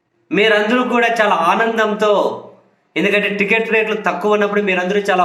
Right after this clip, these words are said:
బాధపడిపోయారు, జగన్ సినిమా పరిశ్రమను ఏమేమో చేసేశాడు అని. ఇప్పుడు టికెట్ రేట్లు పెంచారు కాబట్టి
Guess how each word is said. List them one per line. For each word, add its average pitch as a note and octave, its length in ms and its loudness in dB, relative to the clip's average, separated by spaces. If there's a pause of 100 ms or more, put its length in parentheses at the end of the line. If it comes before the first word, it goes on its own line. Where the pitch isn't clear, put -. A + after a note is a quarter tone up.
(140)
బాధపడిపోయారు, F#3 760 0 (600)
జగన్ E3+ 320 0
సినిమా F#3 360 2
పరిశ్రమను F#3 480 0
ఏమేమో F#3 420 0
చేసేశాడు F#3+ 600 0
అని. D#3 280 0 (600)
ఇప్పుడు A3+ 240 0
టికెట్ A3+ 400 0
రేట్లు A#3+ 220 2
పెంచారు A3 400 0
కాబట్టి G#3 400 0